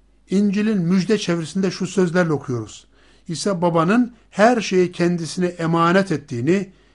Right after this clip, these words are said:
kendisinin Tanrı'dan çıkıp geldiğini ve Tanrı'ya döneceğini biliyordu.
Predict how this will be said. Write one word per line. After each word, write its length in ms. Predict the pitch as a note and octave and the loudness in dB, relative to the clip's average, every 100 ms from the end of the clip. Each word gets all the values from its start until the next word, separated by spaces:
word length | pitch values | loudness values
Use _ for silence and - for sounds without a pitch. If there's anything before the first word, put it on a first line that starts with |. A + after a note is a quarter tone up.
| _ | _
kendisinin 640 | - F3+ F#3 E3+ - F#3 G3 | -2 0 0 -2 -2 -2 -2
Tanrı'dan 480 | - F3 E3 F3+ F3 | 0 0 2 0 -2
çıkıp 300 | - F3 - | -4 -8 -2
geldiğini 640 | D#3+ C#3+ C#3 C#3+ G#3+ G3 - _ _ _ - | 0 2 0 2 0 -2 -14 _ _ _ -4
ve 200 | D#3+ D#3 | -4 -4
Tanrı'ya 540 | E3+ F3 F3 G3 F#3+ | 0 2 2 2 2
döneceğini 540 | F3 F3 D3+ E3 F3+ E3 | 4 2 4 2 2 0
biliyordu. 480 | D#3 C#3+ A2+ A#2 | 0 0 -2 -8